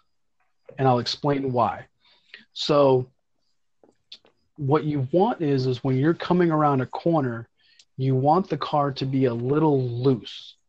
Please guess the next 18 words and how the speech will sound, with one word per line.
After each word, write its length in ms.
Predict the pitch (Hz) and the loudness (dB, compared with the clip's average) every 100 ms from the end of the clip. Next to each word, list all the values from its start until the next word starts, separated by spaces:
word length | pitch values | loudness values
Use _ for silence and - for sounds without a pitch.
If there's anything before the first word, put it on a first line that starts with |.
| _ _ _ _ _ | _ _ _ _ _
which 240 | 135 131 - | -2 -2 0
means 480 | 131 131 131 127 - | 2 4 2 -2 -2
that 260 | 127 120 117 | 0 0 -2
you 160 | 131 | -2
want 300 | 127 139 147 | 0 0 -2
the 60 | 131 117 - | -6 -8 -2
back 340 | 151 170 - | 2 2 2
end 300 | 135 131 127 | 0 2 0
to 80 | 127 | -4
try 340 | - - 135 | -4 0 2
to 100 | 123 | 0
come 320 | - - 143 131 | -2 -4 -2 0
around 720 | 120 117 123 127 131 135 123 | 0 -2 -2 0 0 0 0
on 240 | 113 110 | -2 -4
you 160 | 104 104 | -4 -6
a 20 | |
little 280 | 101 104 98 | -6 -8 -8
bit. 180 | 95 | -12